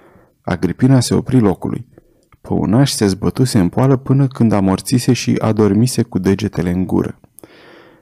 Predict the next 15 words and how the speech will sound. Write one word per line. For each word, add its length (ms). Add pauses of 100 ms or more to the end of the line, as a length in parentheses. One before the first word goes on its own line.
(160)
Agripina 720
căută 500
să 240
răzbată 560
cu 140
urechea 400
prin 240
zgomotul 520
și 140
pocniturile 680
iablanicioarei, 840 (460)
dar 220
nu 180
deosebi 500
nimic. 480